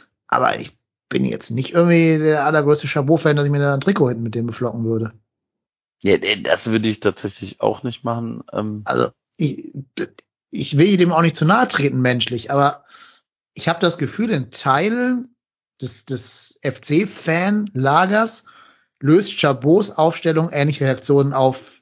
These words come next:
Speaker 1: wie, wie die von Timo Horn im Tor. Dass du immer sagst,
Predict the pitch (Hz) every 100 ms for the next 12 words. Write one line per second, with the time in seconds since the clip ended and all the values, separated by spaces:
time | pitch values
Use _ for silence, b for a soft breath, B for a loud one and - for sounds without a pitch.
0 | _ 120 131 120 131 120 123 120 117 113
1 | 110 107 _ _ - 120 113 104 104 104
2 | 101 85 - _ _ _ B B B -
3 | 123 139 160 170 151 151 - - - -
4 | -